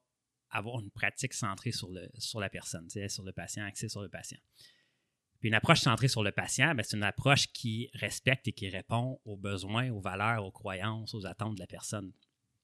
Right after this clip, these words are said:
Fait que je pense que c'est vraiment important de, de, de, de prendre du recul par rapport à ça, puis d'être, de, de prendre le temps de questionner la personne sur c'est quoi ses besoins, c'est quoi ses attentes, d'essayer du mieux possible d'y répondre,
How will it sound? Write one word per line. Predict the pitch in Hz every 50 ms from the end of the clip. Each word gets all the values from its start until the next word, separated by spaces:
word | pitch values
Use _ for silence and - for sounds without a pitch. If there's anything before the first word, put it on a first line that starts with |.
| _ _ _ _ _ _ - - _ - - - - - - _ _ -
Fait | 113
que | -
je | -
pense | 156 180 185
que | - 143
c'est | - 131
vraiment | 107 110 113 113 127 147
important | 156 123 - 123 101 - - - 127 151 156 123
de, | 110 107 104 - 101
de, | 104 104
de, | 90 95 95
de | 92 98
prendre | - - 120 127 127
du | 120
recul | 107 101 - - 139 123
par | 123 107
rapport | 101 - 110 104
à | 104 98
ça, | 95 - - 135 147 160 165 160 - - _ _ _
puis | - 120 117 127 135 139 147 - - - _
d'être, | 104 104 - 104 104 - _ _ _ _ _ - 117 120 -
de, | 107 104
de | 98 104 101
prendre | - - - 123 139 131 113
le | 104 98
temps | - _ - 135 139 147 131
de | 110 98
questionner | 98 - - 120 110 - - - - 107 104 101 120 120 107 - - _
la | - 92
personne | - - 90 - - - 113 107 104 98
sur | - - -
c'est | - 95 -
quoi | - - 117 117
ses | - 113
besoins, | 95 98 98 95 92 98 107 113
c'est | - - -
quoi | - - - 113 110
ses | - 117 101 101
attentes, | 98 - - 104 110 113 117 - - _ - - - - _ _ _ _ _ _
d'essayer | - 90 - - 104 107 113
du | 98 95 95
mieux | 104 104 113 117
possible | - 117 120 - - 123 107
d'y | 98 101 107
répondre, | 98 98 - - 107 110 113 117 117 117 117 110